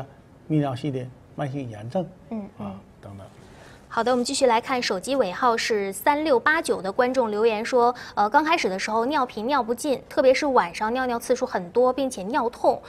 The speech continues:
Speaker 2: 之后发现排尿有困难，感觉是什么东西挡住了，挡住了这个自己的尿布，
Speaker 1: 嗯。
Speaker 2: 那尿尿的时间也增长了，
Speaker 1: 嗯。
Speaker 2: 怎么尿都尿不干净。想问一下医生，这个是前列腺？
Speaker 1: 这是前列腺增生的一个症状，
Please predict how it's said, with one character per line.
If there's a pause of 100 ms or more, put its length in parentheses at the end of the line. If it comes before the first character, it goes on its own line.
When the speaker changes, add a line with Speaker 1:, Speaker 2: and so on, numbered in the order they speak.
(220)
Speaker 2:
之
后
发
现
排
尿
有
困
难， (220)
感
觉
是
什
么
东
西
挡
住
了， (480)
挡
住
了
这
个
自
己
的
尿
布，
Speaker 1:
嗯。
Speaker 2:
那
尿
尿
的
时
间
也
增
长
了，
Speaker 1:
嗯。 (200)
Speaker 2:
怎
么
尿
都
尿
不
干
净。 (240)
想
问
一
下
医
生，
这
个
是
前
列
腺？
Speaker 1:
这
是
前
列
腺
增
生
的
一
个
症
状，